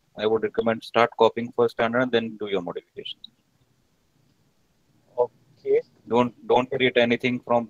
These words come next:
Speaker 1: just from the scratch, because most of the things will be already incorporated in standard objects. So you need to first understand what standard o-, object has the limitation which is not fulfilling you. You add that limitation and something which standard object is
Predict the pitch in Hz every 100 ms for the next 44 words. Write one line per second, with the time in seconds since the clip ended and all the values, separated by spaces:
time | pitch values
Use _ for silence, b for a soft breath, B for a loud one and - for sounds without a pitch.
0 | - 117 - 123 113 - - 110 110 -
1 | 113 117 113 113 113 127 113 117 123 117
2 | 120 120 117 110 113 120 110 98 101 98
3 | 98 - 92 90 92 - - _ _ b
4 | b _ _ 117 - - - 143 135 135
5 | - - 131 135 143 143 135 131 123 120
6 | 131 127 117 - 127 113 117 113 - -
7 | 113 104 117 - - 107 107 113 110 110
8 | 107 104 120 113 - 110 107 107 _ 107
9 | 101 104 110 113 110 127 - _ _ _
10 | - 120 110 113 120 - - 123 120 117
11 | - 135 127 123 120 - 127 117 120 -
12 | 113 117 110 110 113 - 117